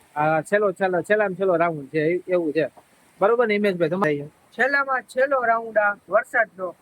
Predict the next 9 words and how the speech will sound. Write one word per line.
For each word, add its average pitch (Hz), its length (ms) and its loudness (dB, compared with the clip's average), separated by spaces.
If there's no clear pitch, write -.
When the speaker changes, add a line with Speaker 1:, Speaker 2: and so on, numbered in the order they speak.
Speaker 1:
હા. 131 120 -10
Speaker 2:
બે 240 180 2
દિવસ 240 380 -6
જેટલું 226 560 -8
આપણે 214 280 2
ગુજરાતીમાં 254 680 -4
શું 302 120 -8
કહેવાય, 233 480 -2
હાથીઓ. 240 420 -4